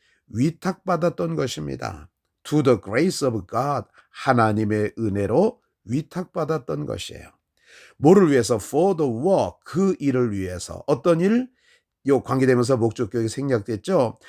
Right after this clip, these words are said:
They had just completed. 그들이 방금 마친, 완성한 그 일을 위해서 하나님의 은혜에 위탁되어졌던 곳입니다.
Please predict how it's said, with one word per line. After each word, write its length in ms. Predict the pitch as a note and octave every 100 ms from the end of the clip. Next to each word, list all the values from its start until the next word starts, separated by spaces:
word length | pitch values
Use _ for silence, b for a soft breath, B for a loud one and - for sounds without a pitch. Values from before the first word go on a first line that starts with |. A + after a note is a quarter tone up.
| B B
They 220 | B2 A#2 G2
had 440 | A2+ B2 G#2 F2+
just 400 | A2 B2 E3+ - -
completed. 880 | B2+ E3+ G3+ C3 G#2+ F#2+ - - - _ b b b
그들이 460 | - C3 B2+ B2+ A#2+
방금 640 | - A#2 B2 B2 B2 A2 -
마친, 720 | - F#2+ G#2 - - E3+ E2+ _ -
완성한 800 | G#2 C#3+ E3+ E3+ D#3+ F3 F#3+ F#3+ _ _ _
그 460 | - - F#3+ G3+ F#3+
일을 420 | C3+ A#2 C3 C#3 -
위해서 840 | G2+ F2+ E2+ G#2+ C#3 A#2+ F2 F#2 _ _ _
하나님의 800 | - A#2+ A2 G#2+ G#2 G2+ G2+ F2+
은혜에 600 | A2 F#2+ F#2+ F#2 E3 G#3+ _ _ _
위탁되어졌던 1400 | F#2+ B2 B2+ - E3+ - - F3+ E3 D#3 D#3+ - F#3+ G3 -
곳입니다. 880 | F#2 F2 F2 E2 E2+ - - -